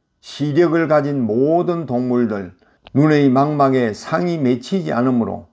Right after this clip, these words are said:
모든 것은 안개처럼 보일 겁니다. 생명 규칙을 볼까요? 생명체의 필수 성분인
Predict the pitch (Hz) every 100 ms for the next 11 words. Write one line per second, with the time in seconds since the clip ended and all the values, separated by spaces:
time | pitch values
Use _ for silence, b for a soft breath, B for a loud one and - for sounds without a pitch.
0 | _ 110 131 147 151 143 127 135 120 107
1 | 117 147 175 - 175 196 196 - 120 117
2 | 101 92 87 90 - _ _ _ - 165
3 | 185 175 160 135 160 131 147 127 131 131
4 | 127 135 165 185 _ _ - 175 175 160
5 | 151 147 120 139 139 123 120 - 190 180
6 | - 175 139 143 143 139 123 98 90